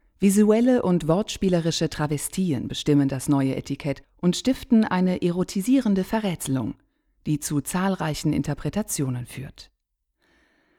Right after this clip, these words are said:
Das ursprünglich in diesem Fläschchen verkaufte Parfüm trug den Namen Un Air Embaumé, duftende Luft. Der Künstler macht daraus Bella Laine,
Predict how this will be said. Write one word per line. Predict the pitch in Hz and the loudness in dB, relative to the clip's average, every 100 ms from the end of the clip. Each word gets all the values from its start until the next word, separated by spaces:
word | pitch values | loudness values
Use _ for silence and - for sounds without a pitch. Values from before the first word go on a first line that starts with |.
| _ _ | _ _
Das | 160 151 - | -4 -4 -2
ursprünglich | 247 285 - 165 147 139 - | 0 0 0 4 4 4 2
in | 151 | 0
diesem | 143 185 160 | 2 2 2
Fläschchen | - 170 - 165 151 | 0 -2 0 0 0
verkaufte | 156 - 160 170 160 | -2 -4 -4 -4 -6
Parfüm | - 143 - 170 202 208 | -4 -6 -4 -2 0 0
trug | 202 262 - | 0 -2 0
den | 208 175 | 2 2
Namen | 143 143 156 220 233 | 2 0 0 -2 -2
Un | 226 220 175 | 0 2 4
Air | 151 147 - | 2 0 -4
Embaumé, | - 175 226 226 156 - - _ _ _ | -4 0 2 2 2 -2 -14 _ _ _
duftende | - 262 - 185 180 240 | -2 -2 -4 -4 -2 -2
Luft. | 190 - - - - _ _ _ _ _ _ _ _ _ 139 | -2 -6 -16 -20 -20 _ _ _ _ _ _ _ _ _ -8
Der | 127 | 0
Künstler | 139 165 - 262 | 2 2 2 2
macht | 240 220 - | 2 2 -2
daraus | 165 151 147 208 269 - | -2 -2 -4 -6 -6 -14
Bella | - 214 240 | -2 0 2
Laine, | 240 202 - | 2 0 -2